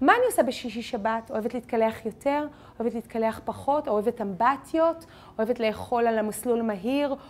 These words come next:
אוהבת לשבת עם כל המשפחה ולארח שתים עשרה אנשים פעם בשבוע? מה עושה לי טוב? מה, מה ה-D N A היומיומי שלי? ולפי זה לתכנן את הבית.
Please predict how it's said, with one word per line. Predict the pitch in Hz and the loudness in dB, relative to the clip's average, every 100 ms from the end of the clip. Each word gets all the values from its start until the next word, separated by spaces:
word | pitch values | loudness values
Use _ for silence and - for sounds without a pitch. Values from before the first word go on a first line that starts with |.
| - 214 | -10 -6
אוהבת | 220 214 | -4 -4
לשבת | 220 - - 233 247 | -6 -6 -6 -4 -4
עם | 240 | -4
כל | - 240 | -6 -6
המשפחה | 233 233 - 240 - 233 | -6 -6 -10 -12 -4 -2
ולארח | 233 214 202 226 240 | 0 -2 -2 -2 -2
שתים | - - 240 | -4 -4 -4
עשרה | 233 226 220 | -6 -4 -4
אנשים | 214 - 233 | -4 -6 -6
פעם | 233 226 | -4 -2
בשבוע? | 226 220 196 170 269 330 339 - - - - | -2 -6 -10 -4 4 4 2 -10 -20 -20 0
מה | 370 | 2
עושה | 523 - 254 | 2 0 0
לי | 226 | 0
טוב? | - 226 226 220 - - - - | -2 0 0 -4 -14 -20 -20 0
מה, | 240 370 415 392 | 4 6 6 2
מה | 285 339 | 4 4
ה-D | 330 294 | 6 4
N | 311 294 | 4 2
A | 262 269 | 2 2
היומיומי | 240 240 240 226 220 | 2 2 2 0 0
שלי? | - 294 302 415 - - - - 247 | -2 0 2 2 -2 -16 -20 -2 0
ולפי | 233 269 330 | 2 2 2
זה | 330 | 2
לתכנן | 302 254 - 247 269 | 0 -4 -6 -4 -2
את | 269 | -4
הבית. | 202 269 233 196 - | -2 0 0 -6 -12